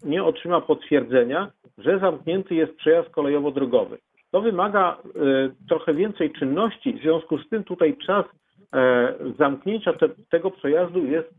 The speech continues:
nieco dłuższy, natomiast poziom zabezpieczenia jest większy. Jeżeli jest tak, ja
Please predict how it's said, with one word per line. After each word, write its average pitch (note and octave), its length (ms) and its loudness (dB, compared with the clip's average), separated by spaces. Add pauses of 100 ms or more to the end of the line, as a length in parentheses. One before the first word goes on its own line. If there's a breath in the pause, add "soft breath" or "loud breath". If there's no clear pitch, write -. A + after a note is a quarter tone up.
nieco D#3+ 300 0
dłuższy, C#3+ 640 0 (280 loud breath)
natomiast D3 480 0
poziom F#3+ 320 -2
zabezpieczenia D#3+ 960 0
jest C#3 340 -4
większy. A#2 520 -2 (400)
Jeżeli E3+ 340 0
jest E3 260 -4
tak, F#3+ 200 -2
ja F#3 200 2